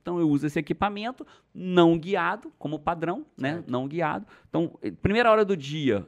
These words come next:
Speaker 1: gratidão, meditação.
Speaker 2: De quanto tempo, assim, a meditação?
Speaker 1: Ze-, eu, eu, eu uso dez minutos.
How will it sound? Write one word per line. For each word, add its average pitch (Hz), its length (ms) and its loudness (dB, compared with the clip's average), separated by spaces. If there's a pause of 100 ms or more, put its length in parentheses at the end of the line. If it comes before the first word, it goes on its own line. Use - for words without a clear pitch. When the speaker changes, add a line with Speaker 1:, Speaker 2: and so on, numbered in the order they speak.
(120)
Speaker 1:
gratidão, 180 800 0 (400)
meditação. 180 1040 0
Speaker 2:
De 139 120 -14
quanto 147 220 -14
tempo, 120 260 -16
assim, 113 160 -20
a 110 60 -18
meditação? 107 340 -14
Speaker 1:
Ze-, 131 220 2
eu, 143 240 2
eu, 147 180 -2
eu 143 140 2
uso 160 240 -2
dez 165 200 -2
minutos. 135 560 -6